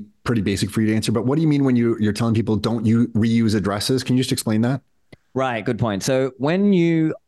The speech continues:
Speaker 2: self-custody Bitcoin, so what this means is, as an example, you get a Bitcoin wallet and then it can generate an address. So think of that like, that's like your,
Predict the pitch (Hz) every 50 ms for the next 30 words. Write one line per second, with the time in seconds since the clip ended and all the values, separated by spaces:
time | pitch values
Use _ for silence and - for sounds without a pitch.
0 | _ _ _ - - - - 156 156 151 - - 156 135 123 - 131 113 113 107
1 | 107 104 - - 107 - - - 95 87 90 101 139 156 - - 120 113 110 107
2 | 92 - - 127 107 117 107 - 110 107 107 107 107 92 98 95 78 - - 113
3 | 104 107 107 107 92 110 107 101 92 101 98 98 95 - - - - _ _ -
4 | 107 113 120 110 101 92 127 - - 123 113 110 107 107 107 - - 101 101 107
5 | 101 101 104 143 165 - - - _ _ _ _ _ _ - 113 110 110 110 107
6 | 107 107 - - - 127 123 - - 120 107 104 101 90 117 127 123 120 117 113
7 | 113 110 - - 104 98 - 113 117 110 107 90 95 65 60 98 - - - _
8 | - 131 123 120 147 147 147 147 131 131 127 127 - 107 110 104 107 104 _ _
9 | _ _ _ _ _ _ - 123 120 123 - 151 143 143 135 - 117 120 120 117
10 | 117 113 117 110 104